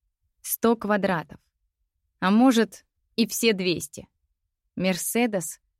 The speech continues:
сладкой как яблоко, нужен простор. Закуток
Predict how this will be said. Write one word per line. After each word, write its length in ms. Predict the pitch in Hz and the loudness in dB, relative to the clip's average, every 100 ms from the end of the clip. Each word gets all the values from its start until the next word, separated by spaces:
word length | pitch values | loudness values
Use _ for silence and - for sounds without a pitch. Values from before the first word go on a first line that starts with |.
| _ _ | _ _
сладкой 540 | - 220 240 247 220 | -4 2 2 2 0
как 220 | 208 202 196 | 2 0 2
яблоко, 580 | 233 277 240 233 226 | 4 4 4 0 2
нужен 480 | 214 214 254 233 214 | 2 4 4 4 2
простор. 720 | 196 196 190 - 180 147 - _ _ _ _ _ _ _ _ _ _ _ | 0 -2 -4 -6 -4 -6 -10 _ _ _ _ _ _ _ _ _ _ _
Закуток 720 | 175 175 196 196 - 254 254 | -6 -4 -2 -4 0 0 0